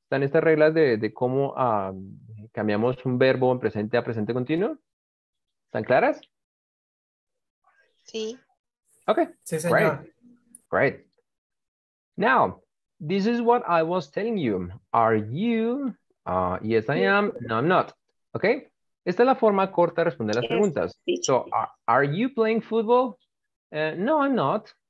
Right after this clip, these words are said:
Speaker 1: Or, yes, I am. En este caso, las respuestas cortas a las preguntas en presente continuo son las mismas que cuando, eh, hacemos preguntas en presente simple con el verbo to be.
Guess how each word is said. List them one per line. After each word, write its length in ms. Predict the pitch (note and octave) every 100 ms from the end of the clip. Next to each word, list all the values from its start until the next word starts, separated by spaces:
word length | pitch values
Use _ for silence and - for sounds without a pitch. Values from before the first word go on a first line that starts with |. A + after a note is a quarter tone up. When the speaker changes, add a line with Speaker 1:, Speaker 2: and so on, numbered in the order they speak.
| _ _
Speaker 1:
Or, 140 | A2+
yes, 280 | A#2 B2 B2
I 140 | D3+ A3+
am. 260 | A3 C#3+ _ _
En 120 | C#3+
este 180 | D#3 G#3
caso, 240 | G#3+ E3+ C3
las 140 | A#2
respuestas 720 | A2+ - - D3+ D#3 F#3 F3+
cortas 600 | - F#3+ G3+ - D#3+ E3+ -
a 100 | B2
las 160 | A2
preguntas 400 | - G#2 A2+ C3
en 100 | D#3+
presente 320 | E3 D#3+ E3
continuo 400 | F3+ F#3 E3+ F3 G#3 _ _ _ _
son 200 | _ E3
las 180 | E3+ F#3
mismas 460 | F3 G#3+ G#3 G3 G3+
que 140 | A#3
cuando, 360 | G#3 G3 E3 -
eh, 180 | A#2 A2+
hacemos 340 | G#2+ A#2 A#2
preguntas 600 | - B2 A2+ A2 A#2 A#2 -
en 120 | A#2
presente 320 | A#2 G#2 G#2+
simple 400 | A2+ C3 B2+ D3
con 100 | C#3+
el 80 | F#2+
verbo 220 | F#2 G2+
to 80 | D#3
be. 260 | B3+ E3